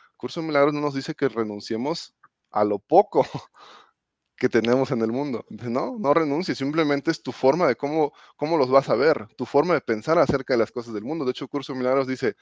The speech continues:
"No ca-, no trates de cambiar las cosas del mundo, cambia tu forma de pensar acerca de las cosas del mundo"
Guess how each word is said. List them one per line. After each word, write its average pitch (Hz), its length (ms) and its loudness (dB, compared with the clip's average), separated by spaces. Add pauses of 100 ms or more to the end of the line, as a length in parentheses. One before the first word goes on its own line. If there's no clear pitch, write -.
(280)
"No 143 180 -2
ca-, 170 200 -2
no 160 120 -8
trates 180 280 0
de 147 80 -2
cambiar 127 300 0
las 147 140 -2
cosas 143 220 -4
del 113 120 -2
mundo, 123 340 -8 (440)
cambia 185 400 0 (360)
tu 123 100 -10
forma 165 480 -2
de 123 80 -2
pensar 123 380 0
acerca 135 480 2
de 123 80 2
las 104 200 -6
cosas 139 380 -4
del 104 140 -8
mundo" 95 340 -14